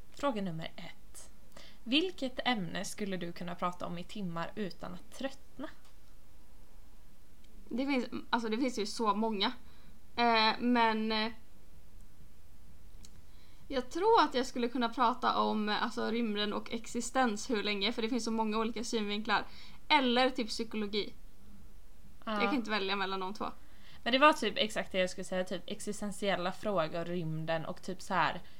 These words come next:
Speaker 1: människorättsfrågor, typ. Sånt
Speaker 2: Ja.
Speaker 1: som inte är så självklart,
Speaker 2: Svartvitt.
Speaker 1: fastän att det är självklart, typ.
Speaker 2: Exakt.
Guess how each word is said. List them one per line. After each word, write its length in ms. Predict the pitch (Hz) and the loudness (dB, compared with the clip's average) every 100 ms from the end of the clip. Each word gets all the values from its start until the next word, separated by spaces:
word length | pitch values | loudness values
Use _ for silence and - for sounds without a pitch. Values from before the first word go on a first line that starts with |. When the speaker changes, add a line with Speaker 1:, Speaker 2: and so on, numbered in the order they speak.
| - | -6
Speaker 1:
människorättsfrågor, 1300 | - 220 214 165 - 175 - - - 202 185 175 208 226 | 0 2 2 0 0 0 -2 -6 -4 -2 0 0 0 0
typ. 400 | 180 - - - | -2 -6 -6 -2
Sånt 160 | 226 | 6
Speaker 2:
Ja. 140 | 262 233 | 8 8
Speaker 1:
som 140 | 175 | 6
inte 260 | 196 190 - | 2 0 4
är 300 | - 180 180 | 6 6 4
så 360 | - 175 170 175 - - - - | 2 2 2 0 -6 -8 -8 -2
självklart, 460 | 214 180 175 - | 0 0 0 0
Speaker 2:
Svartvitt. 140 | 175 254 | 2 2
Speaker 1:
fastän 320 | 185 247 180 | 0 0 0
att 80 | 175 | 4
det 80 | - | 4
är 160 | 175 | 4
självklart, 600 | 170 196 170 - 220 226 - | 4 0 -2 0 2 2 0
typ. 120 | - | -2
Speaker 2:
Exakt. 420 | 247 - - 240 | -2 -4 -4 -4